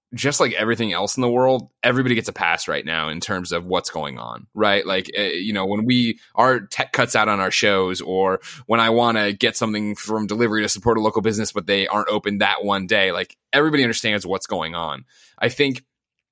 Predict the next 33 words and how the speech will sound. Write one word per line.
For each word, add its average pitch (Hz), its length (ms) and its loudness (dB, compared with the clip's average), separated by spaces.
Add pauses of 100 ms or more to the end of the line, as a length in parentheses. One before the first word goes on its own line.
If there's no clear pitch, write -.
(260)
PlayStation 156 540 2
and 107 180 0
Xbox 98 480 0
releasing 104 500 -2
their 98 100 0
new 98 160 0
consoles 92 460 -2
this 92 200 -6
year 92 320 -2
still - 240 0
makes 127 220 2
sense, 101 280 -2
even 98 220 -4
with 107 160 0
a 117 40 2
limited 104 280 0
run, 98 220 0 (300)
even 165 340 2
with 127 320 2 (320)
their 120 140 4
launch 117 320 2
games 113 220 0
not 104 300 2
getting 101 240 0
made 92 180 2
in 82 60 -10
time. 90 300 -10 (100)
Let's 117 200 0
say 127 140 4
Halo 127 240 4
Infinite 117 400 -2
doesn't 95 360 -2 (260)
hit 101 220 -4